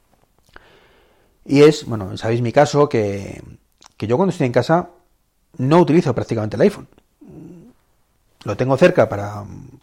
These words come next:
pues para cosas como el puñetero WhatsApp, de las narices, o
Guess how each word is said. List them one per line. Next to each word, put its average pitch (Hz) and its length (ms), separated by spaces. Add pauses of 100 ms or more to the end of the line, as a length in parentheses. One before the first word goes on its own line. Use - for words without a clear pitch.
(720)
pues - 160
para 104 160
cosas 117 220
como 104 160
el 101 80
puñetero 107 380
WhatsApp, 175 420 (120)
de 113 120
las 110 100
narices, 196 580 (840)
o 151 500